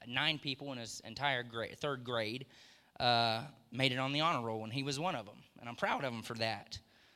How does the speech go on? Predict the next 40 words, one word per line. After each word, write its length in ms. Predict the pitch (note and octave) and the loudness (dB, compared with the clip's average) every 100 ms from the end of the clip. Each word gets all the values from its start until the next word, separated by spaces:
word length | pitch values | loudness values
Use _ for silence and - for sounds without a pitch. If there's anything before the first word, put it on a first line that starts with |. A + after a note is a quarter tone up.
| _ _ - | _ _ -4
You 120 | C3 | 0
know, 320 | C3 C3 D#3 E3 - | 2 2 0 -6 -2
uh, 360 | B2 A#2+ A#2 A2+ D3 - - _ _ _ _ _ - _ | 2 2 2 -4 -12 -20 -20 _ _ _ _ _ -20 _
I 80 | D#3 | 6
love 300 | D#3+ F#3+ G#3 | 8 8 8
how 220 | F3+ E3 | 8 6
literal 600 | E3 E3 A3 G3+ D3 B2+ C#3 | 4 2 2 2 0 -2 -2
everything 460 | C#3 C#3 D3+ C3+ | -2 -2 -2 -2
is 180 | B2 A2+ | -4 -6
with 120 | A#2 | -4
him, 180 | C#3 B2 | -4 -4
'cause 140 | C3 | -6
it 80 | B2+ | -2
makes 200 | D3+ D3 | -2 -2
me 120 | D3+ | -4
be 140 | C#3+ C3+ | -2 0
aware, 400 | B2+ C3 B2+ A#2 - - - - - | 2 2 2 -2 -10 -20 -20 -8 2
uh, 180 | B2 B2 | 2 4
just 160 | D3+ | 2
'cause 140 | F3 C#3 | 0 -2
of 80 | |
the 60 | B2+ | -2
way 180 | C#3+ D#3 | -4 -4
his 180 | C#3+ A#2+ | -4 -6
brain 440 | A#2+ D3 D3 C3+ | -2 0 0 2
works. 500 | C3 B2 - - - - - - | 0 -2 -4 -8 -8 -14 -20 -2
I 120 | - C#3+ | 4 4
love, 680 | C#3 D#3+ D#3+ D3+ C#3+ C3+ - - _ | 6 6 8 8 4 -4 -14 -20 _
uh, 340 | C3+ C3 A#2+ A2 | 6 8 8 6
how 340 | - D3 C3+ - - - | 4 6 6 4 -2 12
I 140 | E3 | 12
gotta 200 | G#3+ F3 | 12 12
be 80 | D3 | 10
careful 340 | C#3 F3 E3+ D#3+ | 4 4 4 4
how 120 | C#3 | 4
I 80 | B2+ | 4
word 300 | C#3 E3+ D#3+ | 2 0 0
things. 500 | F#3 F#3+ G3 - - _ _ _ _ | 0 0 -4 -8 -10 _ _ _ _
So, 360 | - D3+ D3 C3+ | 2 4 4 2
because 560 | C#3 D3+ C3+ B2+ A#2+ | 4 6 8 6 0